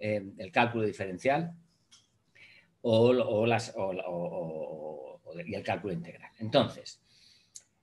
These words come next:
eso por un lado. Y por otro lado, la otra opción era que en aquel momento yo era un loco de las motos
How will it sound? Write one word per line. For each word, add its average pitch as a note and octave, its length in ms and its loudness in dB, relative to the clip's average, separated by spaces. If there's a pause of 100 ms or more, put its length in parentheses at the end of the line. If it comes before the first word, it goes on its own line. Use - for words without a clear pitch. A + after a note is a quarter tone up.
eso F#3+ 560 6 (100)
por C#3+ 160 10
un B2 140 10
lado. E2+ 320 -4 (120)
Y G#3+ 140 4
por A3 220 8
otro A3 200 6
lado, G#3 280 10
la D#3+ 180 10
otra F#3+ 280 8
opción F#3+ 420 6
era F#3+ 420 8
que D#3 140 4
en C#3 80 6
aquel F3 340 8
momento F3+ 480 8
yo D#3 140 6
era D3+ 100 4
un D#3 140 4
loco D#3 240 2
de D#3 80 4
las D3+ 180 2
motos F3 640 4